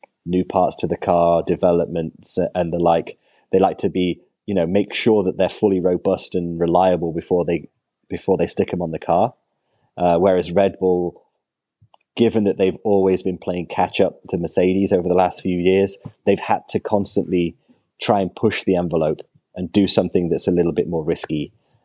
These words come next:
And they've actually got a car this year that they really didn't need to take those level of risks because they actually have the performance in the car right now. And,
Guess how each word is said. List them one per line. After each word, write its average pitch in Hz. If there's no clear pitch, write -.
And 85
they've 101
actually 98
got 90
a -
car 92
this -
year 90
that 87
they 90
really 113
didn't 101
need 90
to -
take -
those 98
level 95
of 80
risks -
because -
they 98
actually 95
have 82
the 87
performance 90
in 90
the 82
car 87
right 85
now. 92
And, 82